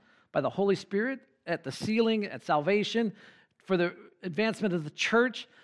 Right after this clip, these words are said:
yes, a broken, sinful human being who had all seven would say, "God, now I don't need you."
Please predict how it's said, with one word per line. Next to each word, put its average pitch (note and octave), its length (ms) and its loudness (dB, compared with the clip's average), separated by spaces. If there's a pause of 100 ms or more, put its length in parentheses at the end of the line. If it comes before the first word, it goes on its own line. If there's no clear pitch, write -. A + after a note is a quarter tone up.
(520)
yes, B3 800 2 (720)
a G3+ 80 4
broken, G#3+ 560 4
sinful G#3 420 2
human G#3 360 2
being G3+ 420 4
who F#3+ 180 0
had G#3 160 4
all G3 160 4
seven G3+ 360 0
would E3 120 -2
say, G3+ 200 2
"God, F3+ 360 4
now F#3 320 4
I A3 220 2
don't G#3+ 340 0
need F#3+ 260 -4
you." D#3 180 -6